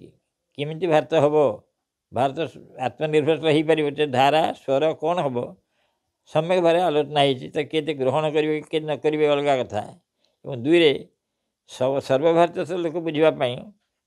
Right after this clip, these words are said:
ଓଡ଼ିଆ ସହିତ ଇଂରେଜୀ, ହିନ୍ଦୀ ଏବଂ ସଂସ୍କୃତରେ ମଧ୍ୟ ତାର ଅନୁବାଦ କରାହେଇଛି।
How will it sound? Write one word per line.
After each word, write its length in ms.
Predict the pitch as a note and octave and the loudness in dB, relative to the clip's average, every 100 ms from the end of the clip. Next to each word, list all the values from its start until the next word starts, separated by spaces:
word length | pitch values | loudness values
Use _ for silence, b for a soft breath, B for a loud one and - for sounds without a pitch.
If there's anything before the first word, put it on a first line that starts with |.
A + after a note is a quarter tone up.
| - | -10
ଓଡ଼ିଆ 260 | A#2+ D3+ D#3 | -2 2 2
ସହିତ 340 | D#3 C#3+ B2 C3+ - _ | 4 2 0 -4 -4 _
ଇଂରେଜୀ, 560 | B2+ C3+ D3 D#3+ E3 D#3 - - | -10 -4 0 0 -2 -6 -8 -8
ହିନ୍ଦୀ 360 | A#2+ C#3+ D3+ F3 - | -6 -4 -2 -2 -2
ଏବଂ 140 | E3 | -6
ସଂସ୍କୃତରେ 460 | - C#3+ C3 E3+ E3 | -8 -8 -4 -2 0
ମଧ୍ୟ 220 | E3 E3 | -2 -6
ତାର 180 | - F#3 D3+ | -4 0 0
ଅନୁବାଦ 260 | D#3 F3+ E3+ | 2 2 4
କରାହେଇଛି। 460 | D#3 B2 G2+ _ | 4 4 0 _